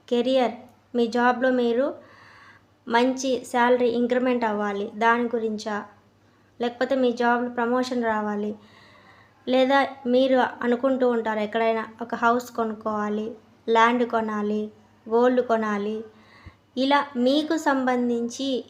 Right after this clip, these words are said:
ఏ కోరికలైతే ఉన్నాయో, so, వాటిని ఎనిమిది కోరికలు మీరు ఫస్ట్ సెలెక్ట్ చేసుకొని అవన్నీ కూడా పాజిటివ్గా రాసేసేయండి. ఎక్కడ కూడా నెగిటివ్ వర్డ్ ఉండకూడదు.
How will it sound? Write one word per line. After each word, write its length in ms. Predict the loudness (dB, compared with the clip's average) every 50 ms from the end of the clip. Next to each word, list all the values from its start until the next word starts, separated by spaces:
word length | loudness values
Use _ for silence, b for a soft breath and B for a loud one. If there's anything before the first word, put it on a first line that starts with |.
| -18 _ _ _ _ _ _ _ _ 0
ఏ 160 | 4 6 6 6
కోరికలైతే 680 | 6 4 2 2 2 2 0 0 0 0 0 -2 -2 -2
ఉన్నాయో, 540 | -2 -2 -2 -4 -4 -2 -2 0 0 0 0 -2 -4 -8 B B B B B B B B B B B B
so, 140 | -6 -2 0 2
వాటిని 540 | 4 6 8 8 6 6 4 2 0 0 0 -2 -4 -8 -12 -20 _ _ _ _ _ _
ఎనిమిది 360 | 0 2 2 4 2 2 0 0
కోరికలు 500 | 2 2 4 4 2 0 -2 -2 0 0
మీరు 240 | 0 0 0 -2 -2
ఫస్ట్ 320 | -4 -4 -6 -4 -4 -8
సెలెక్ట్ 420 | -6 -4 -4 -4 -4 -6 -8 -10 -12
చేసుకొని 600 | -10 -10 -10 -12 -14 -10 -6 -6 -4 -2 -4 -4 -6 -6 B B B B B B B B B B B B 0
అవన్నీ 640 | 2 2 4 4 2 2 2 0 2 2 4 2 2
కూడా 400 | 2 2 2 2 2 2 0 0 -2 -2 -4 -8 -14 -20 _ _ _ _ _ _ _ 0
పాజిటివ్గా 720 | 2 4 4 2 2 0 -4 -4 -2 -2 0 0 0 0
రాసేసేయండి. 720 | 0 0 0 -2 -2 -6 -10 -12 -10 -12 -12 -12 -12 -14 -14 -16 _ _ _ _ _ _ _ _ _ _ _ _ _ _ _ _ _ -10
ఎక్కడ 440 | -8 -8 -8 -10 -10 -4 -2 0 2 2
కూడా 200 | 2 2 0 0
నెగిటివ్ 360 | 2 0 0 0 0 0 0 0
వర్డ్ 220 | 0 0 0 -2
ఉండకూడదు. 500 | -2 -4 -4 -4 -6 -6 -8 -8 -10 -12